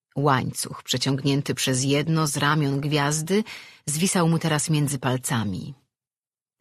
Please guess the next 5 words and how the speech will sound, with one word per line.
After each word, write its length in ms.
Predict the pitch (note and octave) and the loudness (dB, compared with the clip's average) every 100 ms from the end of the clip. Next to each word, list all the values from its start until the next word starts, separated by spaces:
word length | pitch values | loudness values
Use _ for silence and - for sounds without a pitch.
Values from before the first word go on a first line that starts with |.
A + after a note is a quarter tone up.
| - - - _ - | -20 -20 -20 _ -2
Rejwan 400 | E3+ A#3 A#3 G#3 | 4 4 6 4
wzięła 340 | E3 F#3 F3+ | 4 2 2
od 140 | C3 D3 | 0 0
niego 200 | D3+ D#3+ | -2 0
naszyjnik. 920 | C#3 - C3 G#2+ - - - - - | 0 0 0 -2 -4 -8 -12 -20 -20